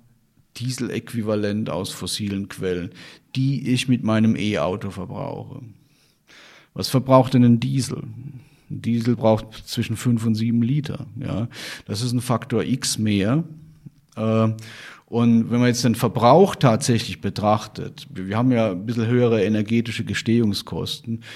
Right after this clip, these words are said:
sondern nur den Verbrauch, da ist da schon ein Faktor fünf bis sechs mit drin, fünf bis sieben, äh, bei dem das E-Auto beim gegenwärtigen Mix günstiger ist. Ähm,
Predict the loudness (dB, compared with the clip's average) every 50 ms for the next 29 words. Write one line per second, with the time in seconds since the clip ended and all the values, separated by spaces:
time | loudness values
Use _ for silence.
0 | -18 -18 -14 -8 -4 -2 0 2 4 6 6 6 6 6 4 4 4 2 2 2
1 | 0 0 0 0 -2 -4 -8 -10 -8 -4 -2 -2 -2 -2 0 0 -2 0 2 2
2 | 4 4 2 2 0 -2 -4 -4 -6 -6 -8 -6 -6 -6 -4 -4 -4 -4 -6 -8
3 | -10 -8 -6 -6 -6 -8 -8 -6 -6 -6 -6 -6 -6 -4 -4 -2 -2 -2 -2 -4
4 | -6 -8 -12 -8 -6 -6 -6 -6 -6 -8 -6 -6 -6 -6 -6 -6 -4 -4 -4 -4
5 | -6 -6 -10 -16 -18 -18 -18 -20 -20 -16 -8 -2 0 2 2 2 4 4 4 6
6 | 6 6 6 6 6 4 0 0 4 6 6 6 6 6 6 4 4 4 2 0
7 | 0 -4 -12 -20 -20 _ _ _ _ _ _ _ 6 8 10 10 10 10 10 10
8 | 10 10 10 10 12 10 10 10 10 8 8 6 6 6 6 6 8 8 6 6
9 | 4 2 0 -2 -2 -2 -4 -6 -10 -14 _ _ _ _ -6 -4 -2 -2 -2 -4
10 | -8 -12 -12 -10 -10 -10 -10 -12 -14 -14 -14 -14 -14 -18 -20 -20 -20 -20 -20 -20
11 | -20 _ _ -4 -2 0 2 2 2 2 0 -2 -6